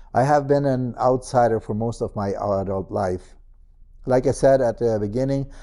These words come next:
I did not believe that I had an, a testimony that anybody would want to hear. There is really not much extraordinary about me. I cannot play music or have any other special gifts.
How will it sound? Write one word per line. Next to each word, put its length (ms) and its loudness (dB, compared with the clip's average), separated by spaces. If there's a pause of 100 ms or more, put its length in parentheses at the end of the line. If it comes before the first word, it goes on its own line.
(160)
I 160 2
did 180 2
not 300 0
believe 520 0 (420)
that 220 6
I 140 2
had 300 0
an, 160 -4
a 140 -6
testimony 800 -4
that 280 -6
anybody 480 -2
would 220 -4
want 260 -6
to 120 -10
hear. 360 -6 (460)
There 180 4
is 180 -2
really 300 2
not 280 0
much 360 -2
extraordinary 680 0
about 340 -2
me. 160 -12 (500)
I 140 -2
cannot 420 0
play 200 2
music 420 -2
or 160 2
have 360 -2
any 360 -2 (260)
other 500 2
special 380 -2
gifts. 460 -6